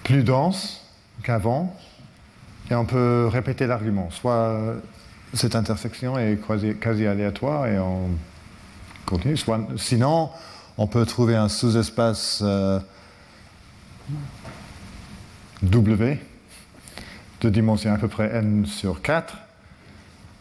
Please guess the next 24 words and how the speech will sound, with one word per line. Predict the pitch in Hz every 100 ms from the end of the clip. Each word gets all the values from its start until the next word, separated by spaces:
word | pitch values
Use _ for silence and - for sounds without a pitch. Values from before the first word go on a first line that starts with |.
| 107 92 - -
dans | 120
lequel | 117 120 120 131 123
la | 113
densité | 117 113 - - 123 117
est | 110 107
augmentée | 110 107 104 113 104
par | 110 104 110
au |
moins | 120 113 113 110
C | - - 113
un | 104 104
sur | 101 104 95
deux, | 110 143 143 120
et | 104 95
le, | 101 104
le | 104
nombre | 110 123 117 113
d'itérations | 104 104 104 104 104 - 123 117
va | 104 104
être, | 104 - 101 - - - - - - -
euh, | 101 95 95 92 92 92 82 - -
au | 107
plus, | - 117 107 - - 104
euh, | 98